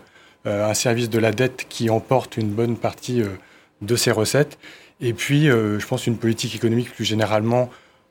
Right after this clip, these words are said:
on a parlé du nera dans le, dans le reportage, de, de contrainte de la liquidité en dollars qui est très demandée par la population locale. Donc le, la Banque centrale, euh, maintient, euh, les devises, euh, à un niveau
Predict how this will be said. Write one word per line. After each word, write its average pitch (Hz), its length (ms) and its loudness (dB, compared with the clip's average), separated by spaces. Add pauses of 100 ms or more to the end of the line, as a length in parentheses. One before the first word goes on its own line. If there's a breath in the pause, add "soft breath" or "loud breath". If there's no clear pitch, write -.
on 110 120 -2
a 104 100 2
parlé 117 260 2
du 107 120 -2
nera 113 240 2
dans 113 120 0
le, 101 200 -2
dans 104 140 -2
le 107 60 -2
reportage, 104 520 -2
de, 107 140 -4 (380 loud breath)
de 120 80 2
contrainte 143 520 2
de 120 120 4
la 120 100 6
liquidité 127 720 0
en 120 140 2
dollars 123 380 4
qui - 100 -2
est 113 100 2
très 131 160 0
demandée 123 300 0
par 120 140 0
la 107 40 -2
population 113 480 -6
locale. 123 400 -2 (540 loud breath)
Donc 107 260 -4
le, 95 540 -4
la 95 160 -2
Banque 113 220 -2
centrale, 117 540 -2 (420 soft breath)
euh, 92 300 -6 (140)
maintient, 113 640 0
euh, 98 120 -4
les 104 100 -2
devises, 110 600 0
euh, 98 380 -6 (240)
à 101 80 -2
un 101 60 -2
niveau 104 540 0